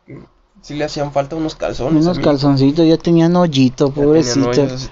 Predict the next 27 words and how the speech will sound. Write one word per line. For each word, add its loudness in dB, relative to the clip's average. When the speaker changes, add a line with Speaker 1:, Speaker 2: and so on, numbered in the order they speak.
Speaker 1:
tenían 0
parche -4
sobre -6
parche. -6
Speaker 2:
Se 2
rozaba 0
ahí 2
las 0
piernitas, 2
¿no? 2
Speaker 1:
<laughs> -12
Pero, 2
o 0
sea, -2
para 2
un -2
niño -2
yo -4
creo -6
que -6
sí -6
esperaba, -4
no -6
sé, -6
un -6
juguete, -10
un, -16